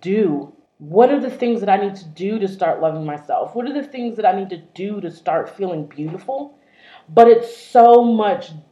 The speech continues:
deeper than that. It's truly about the identity that you have and who you are that then starts to change the behavior.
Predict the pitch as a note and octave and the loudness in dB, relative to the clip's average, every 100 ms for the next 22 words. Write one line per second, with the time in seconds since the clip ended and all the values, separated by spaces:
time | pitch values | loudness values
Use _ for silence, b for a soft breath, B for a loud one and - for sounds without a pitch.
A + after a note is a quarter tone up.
0 | _ G#3 A3+ - E3+ D#3+ D3 C#3 A#2 F2 | _ -4 -4 -4 -6 -4 -6 -6 -10 -12
1 | _ _ _ _ B3 B3 - - - C4 | _ _ _ _ -6 -6 -14 -20 -16 -10
2 | C#4 B3+ A#3 F3 E3+ E3 E3 - b b | -8 -6 -6 -2 -2 -2 -4 -10 b b
3 | b D#3+ G#3 F#3 E3 D#3 G3+ G#3+ G3 F#3 | b 2 2 2 -6 -4 -2 0 -2 -4
4 | D#3 D#3+ F3 D#3+ - D#3+ D3 F#2 F2+ D#3+ | -8 -10 -10 -12 -8 -6 -6 -8 -12 -14
5 | _ _ _ _ G#3 G3+ G3 F#3+ A3+ G3 | _ _ _ _ -2 0 -2 -4 -6 -6
6 | G3 F#3+ G3 _ B3+ G3 F#3 - - - | -10 -10 -12 _ 2 4 4 2 -8 -16
7 | _ _ _ _ _ D#3 D#3 G3+ F3 - | _ _ _ _ _ 2 4 6 4 0
8 | E3 D#3 D#3 G#3+ C#4 C#4+ C4 A3 F#3+ D#3+ | -12 -12 -4 0 4 4 4 2 -2 -6
9 | - - G3 F3 - F3+ D#3+ - G3 F#3+ | -12 -2 0 2 -2 -12 -14 -8 -4 -4
10 | D#3+ E3+ E3 D3 E3+ E3+ C3 F2+ - | -6 -14 -14 -10 -10 -10 -14 -20 -20